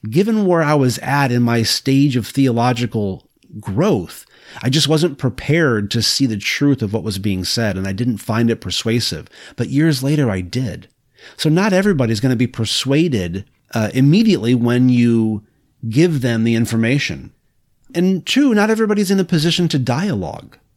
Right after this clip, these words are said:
Either they don't have the time because they're too busy, or maybe they don't have the know-how to decipher what it is that you're saying. They don't understand the concepts, or,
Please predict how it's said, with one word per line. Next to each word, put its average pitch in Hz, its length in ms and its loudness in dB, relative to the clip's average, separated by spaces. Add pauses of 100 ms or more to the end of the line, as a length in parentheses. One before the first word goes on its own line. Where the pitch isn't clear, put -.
(220)
Either 135 240 2
they 127 120 -2
don't 123 140 -2
have 113 140 -4
the 104 80 -2
time 110 400 -2
because 120 260 -2
they're 104 100 -2
too - 180 -8
busy, 92 480 -4 (320)
or 110 80 -6
maybe 123 280 2
they 117 100 0
don't 117 180 -2
have 107 200 -4
the 104 80 -2
know-how 123 840 -2
to 113 360 2
decipher 117 640 0
what 120 160 0
it 107 80 -2
is 117 160 0
that 117 100 -4
you're 104 160 -6
saying. 107 380 -2
They 110 80 0
don't 113 160 -2
understand 113 760 0
the 98 100 -6
concepts, 131 880 -2
or, 98 440 -4